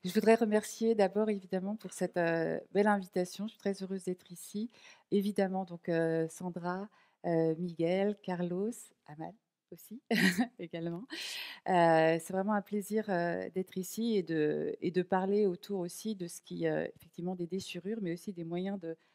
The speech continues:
raccommoder, euh, des rafistolages qui sont, qu'il est possible de faire. Et, euh, et comment est-ce qu'on vit aussi avec, euh, avec ces cicatrices, euh, et comment en faire un fruit, comme tu, euh, comme le dit Camus et comme tu l'as,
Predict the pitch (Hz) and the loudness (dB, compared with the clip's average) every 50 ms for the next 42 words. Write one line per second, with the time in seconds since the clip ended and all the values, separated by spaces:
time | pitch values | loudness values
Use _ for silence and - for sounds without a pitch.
0 | _ _ _ - - 185 202 196 - 220 196 202 196 185 175 214 226 247 240 175 | _ _ _ -8 -2 0 -2 2 2 0 2 2 2 0 2 2 2 4 4 4
1 | 156 160 175 - 180 190 - 214 208 - - 214 190 196 202 208 202 - - 185 | 2 2 0 0 -2 -2 -2 -4 -6 -4 -2 -2 2 2 2 0 0 -4 -12 -18
2 | - - 175 165 175 - - - - 175 175 _ 190 196 - - 208 208 185 175 | -20 -18 -16 -14 -14 -14 -12 -8 -8 -8 -6 _ -10 -10 -8 -10 -10 -10 -6 -6
3 | 180 156 170 165 - - - 185 202 226 - _ - - - - - _ _ _ | -6 -6 -6 -8 -8 -4 -2 -2 -2 -2 -4 _ -18 -20 -20 -20 -20 _ _ _
4 | _ _ _ 180 180 180 180 - - 165 160 151 151 151 147 143 - - - - | _ _ _ 2 4 4 4 2 2 2 2 2 2 0 0 -2 -4 -6 -8 -8
5 | - 175 - 202 202 208 220 220 - - 190 185 180 196 226 214 185 185 - - | -10 -4 -2 0 2 2 2 0 0 -4 -4 -4 -2 0 0 0 0 0 -4 -4
6 | - 208 190 170 180 175 175 - 175 165 160 156 160 160 - _ _ _ _ _ | 0 0 2 2 0 -2 -2 -4 -4 -4 -4 -4 -6 -6 -10 _ _ _ _ _
7 | _ _ _ _ - 170 175 180 - - 185 175 - - 185 - 175 170 - - | _ _ _ _ -4 -2 -2 -2 -2 -4 -6 -8 -8 -8 -6 -4 -4 -4 -4 -8
8 | - 190 196 202 - - 190 170 160 160 165 160 - 175 165 170 170 175 170 - | -12 -14 -12 -12 -8 -2 0 2 2 2 0 -2 -4 -4 -2 -2 -2 -2 -2 -4
9 | - 190 175 165 165 165 - - _ 233 226 - 185 175 175 - - 185 175 170 | -6 -6 -4 -4 -4 -6 -8 -10 _ -8 -8 -6 -8 -10 -10 -12 -14 -16 -14 -14
10 | 175 180 185 - - 185 _ _ 190 180 180 180 170 - _ 196 175 185 202 208 | -14 -16 -16 -20 -20 -20 _ _ -10 -8 -8 -8 -8 -4 _ -2 -2 0 0 -2
11 | 196 190 - 180 180 180 - - - 175 165 165 160 | -4 -2 -4 -6 -6 -6 -10 -10 -8 -6 -6 -6 -6